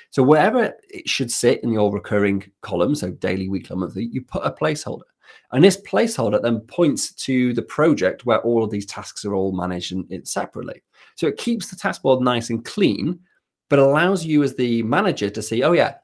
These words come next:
that person on a, you know, say it's a Friday, block out half a day to do this. So on a Friday afternoon, that person spends four hours working on that project. So you as the manager now know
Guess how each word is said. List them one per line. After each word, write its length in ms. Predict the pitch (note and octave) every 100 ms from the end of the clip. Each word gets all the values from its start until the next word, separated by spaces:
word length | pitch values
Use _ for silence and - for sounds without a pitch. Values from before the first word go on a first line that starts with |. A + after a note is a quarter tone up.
| _
that 240 | D3 F3+ -
person 400 | E3 C#3 - A#2
on 220 | - A2+
a, 280 | G#2+ G#2 G2 F#2+
you 60 |
know, 180 | E2+ F#2+ _ _
say 180 | - G#2
it's 140 | -
a 100 | F#2 _
Friday, 560 | A#2 G#2 G2 F#2+ F#2 G2+ -
block 180 | A#2 -
out 100 | -
half 240 | G#2 -
a 40 | F#2+
day 160 | F#2
to 100 | F#2
do 180 | G2 G#2+
this. 300 | G2 - - - - - _
So 200 | C#3+ B2+
on 100 | D3+
a 40 | D3+
Friday 380 | - F3 G3+
afternoon, 420 | D#3+ - C#3 D3 G#2+
that 180 | A2
person 220 | C#3 A#2 A2+
spends 240 | A#2+ A2
four 400 | - - D3+ C#3+
hours 340 | C#3+ A2+ G#2 C3
working 460 | B2 C3 - B2
on 140 | A2+ A2+
that 220 | A2 -
project. 720 | - C3+ C3 - - _ - _ _ _
So 140 | - B2
you 320 | A#2 E3+ A3+
as 100 | F#3
the 60 |
manager 260 | D#3 C#3+ A#2+
now 180 | A#2+ A#2+
know 400 | B2 A#2+ A2+